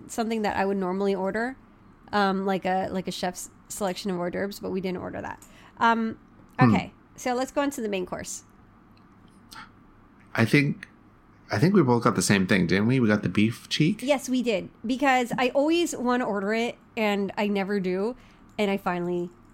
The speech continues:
Speaker 1: ordered it, and it's so good.
Speaker 2: It, it was good. It was so tender
Speaker 1: Yeah, and s-
Speaker 2: and juicy and just full of flavor. Oh, and
Speaker 1: The wine sauce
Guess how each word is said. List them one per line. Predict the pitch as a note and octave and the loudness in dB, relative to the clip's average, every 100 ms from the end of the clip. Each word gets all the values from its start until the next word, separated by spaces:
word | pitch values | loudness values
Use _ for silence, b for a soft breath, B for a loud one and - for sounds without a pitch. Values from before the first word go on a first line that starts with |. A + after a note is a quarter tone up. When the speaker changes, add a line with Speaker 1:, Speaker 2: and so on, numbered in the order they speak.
| - | -6
Speaker 1:
ordered | F#3+ F3 E3+ | -4 -2 -4
it, | - - - - b b b b - | -6 -10 -16 -20 b b b b -4
and | G#3+ | -4
it's | - | -4
so | F#3 | -6
good. | D#3+ G#2 - - | -6 -10 -12 -8
Speaker 2:
It, | - - - _ - _ | -6 -6 -8 _ -20 _
it | A2+ B2+ | 2 4
was | A#2 | 4
good. | - B2+ | 2 4
It | |
was | A2+ - | 4 2
so | - B2+ A#2 | 4 2 2
tender | - G2+ A2 A#2 C3+ C#3+ E3 | -2 2 4 6 6 4 2
Speaker 1:
Yeah, | A3 F#3 - | -2 -4 -4
and | A3 | -6
s- | G#3+ - - | -8 -10 0
Speaker 2:
and | G#2+ G2+ - - | 4 4 2 0
juicy | A#2 C3 C#3 - D3 C#3+ - - | 4 4 4 4 4 2 0 0
and | A2+ | 2
just | B2 - | 2 0
full | - - - C3+ C3+ | -8 0 4 6 4
of | - | 2
flavor. | - G#2+ A2+ B2+ D3 E3 D#3+ B B - - - | 2 6 6 6 4 2 -2 B B -20 -16 2
Oh, | A2 G2 - | 4 4 2
and | G2+ G#2 G2 F2+ - - - | 4 4 4 0 -8 -12 -10
Speaker 1:
The | G#3+ | -6
wine | A3+ G#3+ G3 B3+ | -4 -2 -2 -4
sauce | - F#4+ G#4+ A4+ - | -4 -4 -2 -6 -10